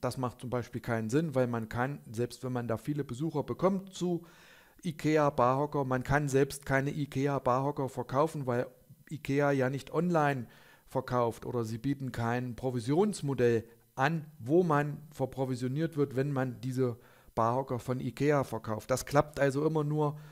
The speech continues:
mit Amazon oder eBay oder solchen Online-Shops. Die bieten also ein Provisionsmodell an und man wird für die Vermittlung bezahlt. Man bekommt da wie so eine Art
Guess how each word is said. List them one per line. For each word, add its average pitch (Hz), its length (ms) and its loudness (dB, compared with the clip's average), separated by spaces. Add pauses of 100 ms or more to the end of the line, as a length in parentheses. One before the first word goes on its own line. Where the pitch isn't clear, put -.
(380)
mit 151 300 0 (100)
Amazon 156 680 2
oder 120 260 -4
eBay 151 420 2
oder 113 200 -6
solchen 117 540 -4 (420)
Online-Shops. 151 760 0
Die 175 140 -2
bieten 160 300 -4
also 131 200 -2
ein 120 100 -4
Provisionsmodell 135 920 0
an 127 180 -2
und 123 120 -6
man 120 280 -2
wird 160 180 4
für - 260 -8
die 147 100 -2
Vermittlung 143 540 2
bezahlt. 117 520 0
Man 120 140 -4
bekommt 135 340 -4
da 120 100 -2
wie 123 80 -4
so 120 80 -4
eine 117 140 -4
Art 113 220 -4